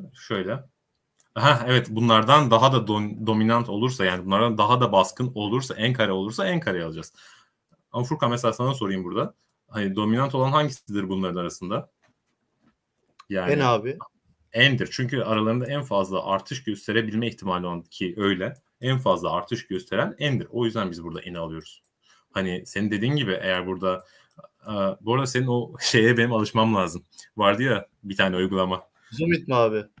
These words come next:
Speaker 1: Aynen, ona alışmam lazım çünkü çok kötü oluyor böyle
Speaker 2: Ona da
Speaker 1: olunca.
Speaker 2: bir bootcamp geliyor arkadaşlar.
Speaker 1: <laughs> Bir bootcamp ben de istiyorum. Hani n kare artı n artı bir ise eğer bu, hani bunların arasında en dominant olanı hangisi?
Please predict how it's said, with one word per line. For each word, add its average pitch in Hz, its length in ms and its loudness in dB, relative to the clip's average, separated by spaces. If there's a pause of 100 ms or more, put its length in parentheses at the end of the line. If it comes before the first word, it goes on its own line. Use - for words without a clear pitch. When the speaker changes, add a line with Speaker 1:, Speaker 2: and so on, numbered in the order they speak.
(140)
Speaker 1:
Aynen, 117 380 4
ona 117 200 4
alışmam 117 440 4
lazım 104 220 2
çünkü 113 200 -6
çok 107 140 -6
kötü 98 200 -4
oluyor 92 240 -2
böyle 95 160 2
Speaker 2:
Ona 143 100 8
da 156 40 8
Speaker 1:
olunca. 160 140 6
Speaker 2:
bir 160 40 0
bootcamp 156 600 -8
geliyor 135 280 4
arkadaşlar. 123 540 0 (640)
Speaker 1:
<laughs> 151 100 2
Bir 123 140 6
bootcamp 127 420 4
ben 120 200 8
de 113 60 8
istiyorum. 101 360 0 (260)
Hani 110 280 2 (220)
n 127 160 4
kare 127 200 2
artı 110 280 0
n 123 160 -2
artı 107 380 -2
bir 147 120 6
ise 107 260 -2
eğer 85 280 -2
bu, 147 240 -4 (580)
hani 101 180 -2
bunların 120 220 2
arasında 139 320 2
en 139 200 2
dominant 131 360 2
olanı 120 200 0
hangisi? 131 540 2